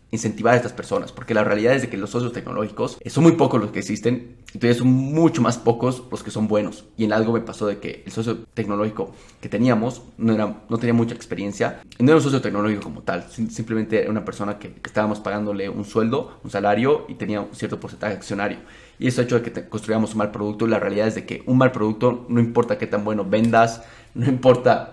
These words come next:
no importa qué tan buen vendedor seas, no importa qué tan buen marketing hagas, no vas a poder vender un mal producto. Y eso nos pasó al lado. De hecho, al, al empezar, mi hermana y yo estamos súper convencidos de que si queríamos hacer esto, este proyecto que ahora es Quiero, necesitábamos tener un socio tecnológico y me he dedicado absolutamente como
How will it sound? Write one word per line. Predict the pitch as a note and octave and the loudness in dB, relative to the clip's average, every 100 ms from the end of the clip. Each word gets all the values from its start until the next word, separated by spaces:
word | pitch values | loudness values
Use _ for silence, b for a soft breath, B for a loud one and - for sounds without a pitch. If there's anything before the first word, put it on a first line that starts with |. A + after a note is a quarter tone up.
| - | 0
no | B2 | 2
importa | A#2+ A#2+ B2 | 4 4 4
qué | A#2 | 2
tan | A#2 A2 | 0 4
buen | A#2 | 4
vendedor | A#2 G2 A#2+ A#2+ | 4 4 2 2
seas, | A2+ A#2 - - - | 4 4 4 2 -8
no | - A#2+ | -4 0
importa | A#2+ A#2+ A#2 | 2 4 2
qué | |
tan | A#2+ A2 A2+ | 0 0 2
buen | G#2 A2+ | 4 6
marketing | A2 A2+ A#2+ G2 F#2+ | 4 2 -4 -6 -2
hagas, | A2 A2+ A#2 B - | 0 0 -2 B -4
no | B2+ C3 | 4 6
vas | B2+ | 6
a | |
poder | A#2+ G#2+ | 4 4
vender | G2 G#2 G#2 | 2 0 0
un | G#2 | 0
mal | G2+ | -4
producto. | F#2+ F#2 F2 - - - | -6 -10 -12 -16 -18 -6
Y | |
eso | A2 G#2+ | -4 -4
nos | - | -6
pasó | G2+ | -6
al | F#2+ | -8
lado. | F2 F2+ | -8 4
De | B2 | 6
hecho, | B2 B2 G#2 | 6 4 0
al, | G#2+ G2+ E2+ G#2 | 0 -2 -4 -4
al | G#2 | -4
empezar, | G2+ - - A#2 | -6 -4 2 2
mi | A2+ | 4
hermana | G#2+ G#2+ | 0 0
y | G#2+ | -2
yo | |
estamos | G#2 G#2 G2+ | -2 -6 -6
súper | C3 B2 | -6 -4
convencidos | A#2+ G2 F#2 A#2 G2 | -4 -6 -4 -4 -4
de | - | -6
que | G2 | -12
si | - | -8
queríamos | A2+ C3+ C3+ A2 | 2 4 4 2
hacer | - A2 - | 0 0 0
esto, | G#2+ - C3 C#3 - | -4 -2 -2 -2 -4
este | - | -6
proyecto | G#2+ G#2 G#2 F#2 | -4 -4 -4 -10
que | - | -4
ahora | G2 F#2+ | -2 -2
es | - | -4
Quiero, | - A2+ C3 C3+ B - | 0 4 4 2 B -8
necesitábamos | G#2+ - A#2+ A#2 | -6 2 2 4
tener | A#2 A2+ | 0 -2
un | |
socio | A2 G#2 | -4 -6
tecnológico | F#2+ G2 F#2 G#2+ A2+ A2+ A#2+ - - | -8 -6 -4 -4 -2 2 2 0 -4
y | A2 A2+ - A2+ | -4 -4 -6 -4
me | G#2+ | -2
he | |
dedicado | G#2 G#2 G2+ G#2 F#2 - | 0 0 2 2 -2 -8
absolutamente | - A2+ G#2 G#2+ G#2+ | -10 -6 -4 -4 -6
como | G2 | -10